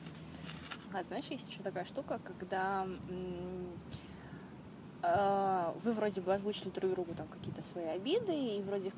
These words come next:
как-то разобрали, но понимаешь, что отношения, в общем-то, зашли, ну, они вот исчерпали себя на данном этапе, и кажется, что если ты сейчас всё вот это вот примешь, боже мой, вообще перестанем общаться. Знаешь, вот такое ощущение фатальности, что если я сейчас приму и скажу, что да, там,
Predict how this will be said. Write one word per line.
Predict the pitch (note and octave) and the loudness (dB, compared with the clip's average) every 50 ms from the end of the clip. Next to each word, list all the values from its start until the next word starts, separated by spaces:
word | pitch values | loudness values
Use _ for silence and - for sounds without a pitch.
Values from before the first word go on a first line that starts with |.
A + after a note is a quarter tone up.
| - | -8
как-то | - - - | -8 -6 -4
разобрали, | - F#3+ G3+ A3+ A#3+ D4+ F#5 C5 B4 F#4 | -2 0 0 0 0 0 0 2 2 4
но | D4 B3+ A#3+ | 4 4 4
понимаешь, | A3 - A#3 A#3 A3+ A3 G#3+ | 2 0 0 2 2 2 2
что | - - G#3 | 0 0 0
отношения, | G3 - G3 - - A3+ G#3+ G3 | 0 0 0 0 0 0 0 -2
в | F#3+ | -2
общем-то, | - F3+ E3+ - E3+ | -4 -6 -6 0 0
зашли, | - - - - - - | 2 2 2 0 0 2
ну, | A3 A#3+ A3+ F#3+ - - | 2 2 2 2 -2 -2
они | - F#3 G3 A3 A3+ A3 | -2 0 2 2 2 2
вот | E3 F#3+ F#3 - - | 0 -2 -4 -4 -6
исчерпали | - - - - - G#3+ A3 G3 | -6 -6 -6 0 6 6 8 8
себя | - - - F#3 F3+ | 6 2 0 0 0
на | F3+ F#3 | 2 0
данном | F#3+ F#3 F3 F3 F3+ | 0 0 0 -2 -4
этапе, | F#3 - D4+ - E3+ - - | -2 -2 -2 -2 0 -2 -4
и | |
кажется, | - - A3 - - - | -2 -2 -2 -2 0 0
что | - - - | -2 -2 -2
если | A3 - G#3+ | -4 -6 -4
ты | - A3 | -4 -4
сейчас | - - A3 - - - | 0 0 0 0 0 -2
всё | - G#3+ | 0 0
вот | G#3 G3 G3 | 0 0 0
это | - G3 | 0 0
вот | G3 | 0
примешь, | - - - G#4 A#4+ G4+ C4 G3 - - - - - - - - - - - - | 0 4 6 8 8 8 6 4 2 -2 -6 -10 -10 -10 -10 -12 -12 -12 -6 -2
боже | - G#3+ G3 G#3 | -2 0 0 2
мой, | A3 A3 | 4 4
вообще | G#3+ - - G#3+ | 4 4 2 -2
перестанем | G3 F3 F3 - - E3+ D#3+ E3 E3+ | -2 -4 -4 -2 0 0 0 0 -4
общаться. | E3+ - - - - - | -2 0 0 0 0 0
Знаешь, | B3+ C4 - | -2 -2 0
вот | - | -2
такое | G#3 - - G3 | -2 0 0 0
ощущение | - - - - C4 A#3 G3+ | 0 -2 -2 0 2 0 4
фатальности, | - A3 G#3 - G#3 F#3 F3 E3+ E3 - - - | 4 2 4 6 6 6 6 4 -2 -6 -6 -6
что | F#3+ - - | -6 -4 -4
если | G3 G3 - F#3+ | -6 -4 -2 -4
я | F#3+ | -4
сейчас | - - G3 G3 - | -2 0 -2 -2 -2
приму | - - G#3+ A3 A3 | -2 -2 0 2 2
и | G#3+ | 0
скажу, | G#3+ - - G3 F#3 | 0 -2 -4 -6 -6
что | F#3 - - F3+ | -4 -4 -6 -4
да, | F#3 F#3 F#3+ G3 F#3+ F3+ | -2 2 2 2 2 0
там, | - - | -2 -8